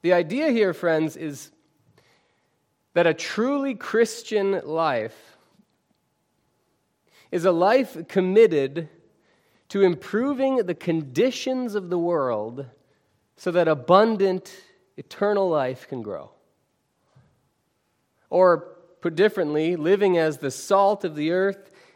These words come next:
and the light of the world fulfills the law and means true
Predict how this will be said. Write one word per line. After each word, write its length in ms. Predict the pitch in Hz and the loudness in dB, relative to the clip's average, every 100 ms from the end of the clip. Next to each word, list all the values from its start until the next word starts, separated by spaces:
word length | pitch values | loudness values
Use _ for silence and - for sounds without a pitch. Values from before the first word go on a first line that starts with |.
| - | -8
and 160 | 151 | -2
the 60 | 143 | -2
light 380 | 135 165 196 170 | 0 2 2 0
of 100 | 147 | -6
the 80 | 147 | -6
world 580 | 160 185 170 165 165 - _ | -2 2 2 2 -4 -14 _
fulfills 840 | - 165 143 - 220 233 220 185 | -8 -6 -6 4 8 8 6 0
the 80 | 160 | -4
law 520 | 180 180 151 113 101 - - _ _ _ _ _ _ _ _ _ _ _ _ _ | 0 2 2 0 -4 -10 -20 _ _ _ _ _ _ _ _ _ _ _ _ _
and 200 | 160 160 151 | -4 -2 0
means 800 | 180 202 180 151 131 123 - - _ _ | 0 2 4 2 -2 -6 -20 -20 _ _
true 680 | - - 196 175 143 123 | -18 -6 0 0 0 -6